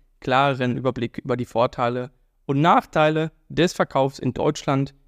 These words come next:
im Vergleich zu den U S A haben. Egal wohin Ihre Reise sie führt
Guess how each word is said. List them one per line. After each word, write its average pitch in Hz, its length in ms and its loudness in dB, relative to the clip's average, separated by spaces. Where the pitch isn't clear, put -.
im 175 180 -2
Vergleich 120 580 -4
zu - 140 -8
den 151 160 2
U 165 120 2
S 165 100 0
A 160 240 2
haben. - 200 -12
Egal 185 520 2
wohin 185 380 0
Ihre 143 260 -2
Reise 139 460 0
sie 135 120 -8
führt 151 420 0